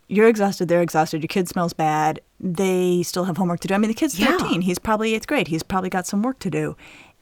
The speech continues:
Speaker 1: And here comes another night where you really need the kid to shower, and he's not in the mood to shower, or he wants to relax finally after a long day. Um, so I think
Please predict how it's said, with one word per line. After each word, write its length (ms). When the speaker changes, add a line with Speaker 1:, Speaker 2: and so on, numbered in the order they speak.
Speaker 1:
And 680
here 200
comes 220
another 360
night 400
where 840
you 160
really 180
need 140
the 60
kid 160
to 40
shower, 540
and 880
he's 260
not 140
in 40
the 60
mood 140
to 60
shower, 380
or 120
he 120
wants 260
to 120
relax 420
finally 400
after 260
a 100
long 240
day. 360
Um, 400
so 200
I 80
think 320